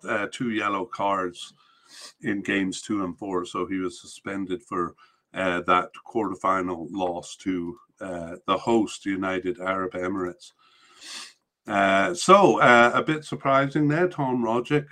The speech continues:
uh, just a, uh, possible candidate. And finally, we look at, uh, Dimitri Petratos, and, uh, he last appeared for the national team in October two thousand and nineteen. So he's been off for the team,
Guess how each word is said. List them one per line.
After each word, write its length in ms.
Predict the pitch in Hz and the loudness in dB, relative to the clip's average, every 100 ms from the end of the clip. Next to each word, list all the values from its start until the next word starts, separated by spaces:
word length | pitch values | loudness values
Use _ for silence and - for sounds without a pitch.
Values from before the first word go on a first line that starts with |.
| - | -6
uh, 240 | 113 110 113 | -2 -2 -2
just 320 | 123 123 - | -2 -2 -4
a, 360 | 113 110 107 107 _ _ - _ _ - | -2 0 0 -2 _ _ -20 _ _ -6
uh, 640 | 104 104 101 101 101 101 - - | -2 0 -2 -2 -4 -4 -8 -6
possible 500 | - 113 113 113 104 | 2 2 2 -4 -4
candidate. 640 | - 110 117 120 156 170 - - - - | -4 -2 -2 0 0 0 -2 -20 -18 2
And 260 | 117 120 | 4 4
finally, 460 | 117 135 139 135 131 | 6 6 6 4 4
we 160 | 123 120 | 4 4
look 240 | 123 120 | 4 0
at, 180 | 120 - | -6 -2
uh, 200 | 117 113 | 0 0
Dimitri 680 | 113 120 123 123 - 127 117 | 4 4 4 0 -2 -2 -2
Petratos, 960 | 117 - 117 110 120 - 202 190 - _ _ _ _ | -4 0 4 4 4 2 0 -2 -10 _ _ _ _
and, 380 | 107 104 107 104 | 0 2 2 2
uh, 460 | 110 107 107 107 107 | 4 4 4 2 0
he 240 | 120 143 | 2 4
last 360 | 127 120 120 - | 8 8 8 0
appeared 360 | 117 127 113 | -2 -2 -2
for 100 | 117 | -4
the 120 | 117 117 | -4 0
national 480 | 117 110 - 113 | 2 0 -2 -6
team 260 | 98 123 117 | -2 -2 0
in 80 | 107 | 0
October 580 | 104 - 151 131 120 120 | -4 -4 -4 -4 -2 -4
two 260 | - 123 | -2 -4
thousand 400 | 113 110 107 110 | -2 -2 -2 -4
and 100 | 110 | -6
nineteen. 680 | 107 107 104 - 117 135 175 147 - - _ | -4 -6 -8 -6 -2 0 -2 -8 -16 -20 _
So 240 | - 101 | -4 -2
he's 240 | 110 110 - | 0 0 0
been 240 | 117 104 | -2 0
off 240 | 104 107 | -2 -4
for 100 | - | -6
the 140 | 107 98 | -6 -6
team, 480 | - 120 135 156 | -2 0 2 0